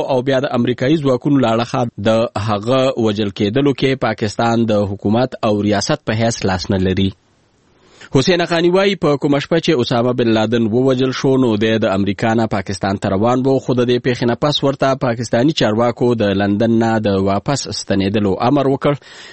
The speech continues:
چې دا راز په واشنګټن کې حکومتي او پوځي چارواکو ته دا باور ورکړي چې د پاکستان حکومتي او یا پوځي اعلی چارواکي په ایبټ آباد کې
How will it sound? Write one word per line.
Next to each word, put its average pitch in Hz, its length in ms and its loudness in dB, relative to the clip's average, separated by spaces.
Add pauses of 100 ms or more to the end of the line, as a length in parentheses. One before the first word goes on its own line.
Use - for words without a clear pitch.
(120)
چې 131 280 2
دا 135 80 0
راز 131 260 -2
په 131 80 0
واشنګټن 123 500 -2
کې 135 140 0
حکومتي 113 400 0
او 117 180 2
پوځي 110 320 0
چارواکو 113 400 0
ته 117 320 0
دا 98 80 0
باور 98 420 2
ورکړي 147 300 0 (400)
چې 117 300 2
د 123 200 0
پاکستان 120 540 0
حکومتي 110 480 2 (240)
او 113 80 0
یا 127 260 0 (140)
پوځي 107 340 2 (220)
اعلی 101 200 0
چارواکي 123 600 0
په 135 180 0
ایبټ 123 180 -2 (120)
آباد 123 300 0
کې 127 100 2